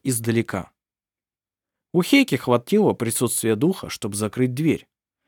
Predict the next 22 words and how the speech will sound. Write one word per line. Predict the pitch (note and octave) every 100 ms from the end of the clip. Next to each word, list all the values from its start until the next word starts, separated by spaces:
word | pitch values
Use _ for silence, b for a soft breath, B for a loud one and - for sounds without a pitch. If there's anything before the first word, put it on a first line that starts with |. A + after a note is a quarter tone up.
| _ _
Так | B3 A#3+
Сёльве | - A3 G#3 F#3+
не | F3
заметит | C#3 A#2+ B2+ E3+ E3
его | F3+
побега, | E3+ F3 B2 A#2+ B2+
пока | B2+ C3+ F2+
не | G2+
войдёт | G#2 C#3+ D3+ D3+
в |
дом. | C3+ F#2 - _ _ _ _ _ _ _ _ _ _ _ _ _ _ _ -
Он | A#2 G2+
подумал | G#2 D3 F3 F#3 F3+
и | -
о | F#3
внутренней | E3+ E3+ E3 F3 F3+
двери, | F3 G3 C#3+ A#2+ - _ _ b b
как | A#2 -
только | C#3+ F3+ F3
пробрался | C#3+ A#2 G#2+ G2 G#2+ C3
сквозь | - F#2+ F2+ -
неё. | B2+ F2+